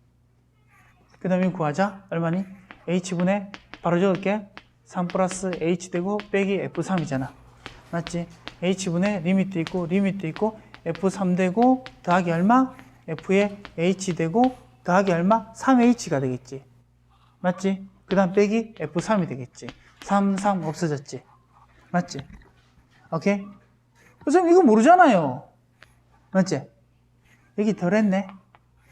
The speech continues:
리미트 H분의 에프 에이치. 맞지? H, H니까 얼마야? 일 됐는 게 삼이지. H, 에프 에이치는 얼마야? 이가 되겠지.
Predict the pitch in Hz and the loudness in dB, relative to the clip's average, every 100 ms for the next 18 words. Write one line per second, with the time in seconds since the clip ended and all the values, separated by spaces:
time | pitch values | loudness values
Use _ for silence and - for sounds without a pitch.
0 | _ - - 196 185 190 208 - - - | _ -10 -2 -2 -2 -2 -6 -6 -14 -2
1 | 185 190 202 175 196 190 160 - 190 156 | -2 -2 -2 0 -2 -4 -8 -6 -2 0
2 | 165 165 - - - - _ _ - 202 | -2 -4 -12 -16 -18 -20 _ _ -2 -2
3 | 202 190 190 - - _ _ - - 202 | 0 -6 -6 -14 -20 _ _ -10 0 0
4 | 202 180 185 180 160 143 156 170 196 - | 2 0 0 -2 -2 -2 -2 -2 -4 -8
5 | - - _ 233 220 220 180 147 139 180 | -20 -20 _ -2 2 2 2 -4 -2 -2
6 | 147 117 - _ _ _ _ _ _ _ | -4 -8 -18 _ _ _ _ _ _ _
7 | _ _ _ _ _ _ _ _ _ _ | _ _ _ _ _ _ _ _ _ _
8 | _ 180 196 185 170 170 170 170 160 170 | _ -2 0 0 0 -2 -2 -4 -6 -4
9 | 170 170 180 - - _ - _ - 160 | -2 -2 -6 -14 -20 _ -20 _ -6 -2
10 | 170 135 123 - | -2 -4 -10 -14